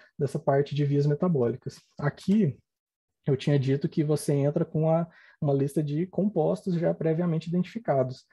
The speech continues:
Aqui você entra com uma lista de íons que não foram previamente identificados e ele vai tentar fazer uma predição da atividade dessas vias metabólicas com base nessa lista de íons.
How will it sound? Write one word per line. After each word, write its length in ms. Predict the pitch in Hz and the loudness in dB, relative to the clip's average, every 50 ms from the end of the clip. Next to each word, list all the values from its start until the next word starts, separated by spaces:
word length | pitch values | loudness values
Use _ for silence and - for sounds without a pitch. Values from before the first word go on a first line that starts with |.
| - - - - - - _ - | -20 -20 -20 -20 -20 -20 _ -6
Aqui 320 | 156 147 - - 185 202 | -6 -6 -2 0 0 2
você 280 | 196 180 165 - 175 156 | 2 2 0 2 0 2
entra 300 | 151 165 170 - 175 170 | 2 2 2 2 0 2
com 140 | - 170 160 | 2 0 2
uma 120 | 165 165 | 2 2
lista 500 | 151 143 143 151 190 202 - - - 143 | 2 0 0 -2 -2 -4 -4 -2 -2 -2
de 200 | 135 131 147 185 | -2 0 -2 -2
íons 640 | 196 165 156 170 175 151 123 117 120 - - - _ _ _ _ _ _ _ _ _ | 0 0 0 0 0 0 -2 -4 -6 -10 -18 -20 _ _ _ _ _ _ _ _ _
que 100 | - 151 | -6 -4
não 180 | 147 143 147 190 | -2 0 0 0
foram 380 | - - - 160 156 175 180 170 | 0 -2 -2 0 0 0 0 0
previamente 580 | - 160 156 156 165 170 165 147 147 147 - | 0 0 0 0 0 -2 -2 -2 -4 -4 -4
identificados 920 | 170 165 165 170 - - - 190 - 147 127 131 139 165 202 214 - - 175 | -4 -4 -4 -4 -6 -6 -8 -4 -2 0 2 2 2 2 0 -4 -4 -2 0
e 80 | 175 | 2
ele 160 | 165 165 180 | 2 4 2
vai 240 | 170 151 170 - 180 | 2 4 2 2 2
tentar 300 | - 185 180 165 - - | 0 0 -2 0 0 -2
fazer 420 | - - 180 156 139 131 135 139 160 | -2 0 -2 -2 -2 0 0 2 2
uma 120 | 185 185 | 2 0
predição 760 | 180 - 165 165 156 151 151 - - - 156 147 165 214 233 - - _ _ - | 0 0 -2 -2 0 -2 -6 -6 -8 -8 -6 -4 -4 -4 -6 -8 -14 _ _ 0
da 80 | - 156 | 2 2
atividade 640 | 160 156 - 160 160 180 160 143 131 127 151 165 180 | 2 4 2 2 2 4 4 4 4 4 4 2 0
dessas 320 | 156 156 147 - 170 156 147 | -2 -4 -4 -2 -2 -2 -2
vias 220 | 147 151 147 151 | -2 -2 0 0
metabólicas 560 | 151 151 - 170 156 139 139 143 147 160 170 | 0 -2 -2 -2 -2 -2 -2 -2 -4 -6 -8
com 180 | _ - 196 214 | _ 0 2 4
base 520 | 185 156 139 143 165 175 185 214 226 214 | 4 6 6 6 4 2 2 -2 -2 -2
nessa 320 | 170 151 160 160 - 190 180 | 0 -2 -2 -2 -2 0 0
lista 280 | 160 151 151 - 165 | 0 0 0 -2 -2
de 160 | 151 156 202 | -2 0 0
íons. 500 | 220 202 165 147 131 123 120 120 - - | 0 2 2 0 0 -2 -4 -6 -10 -20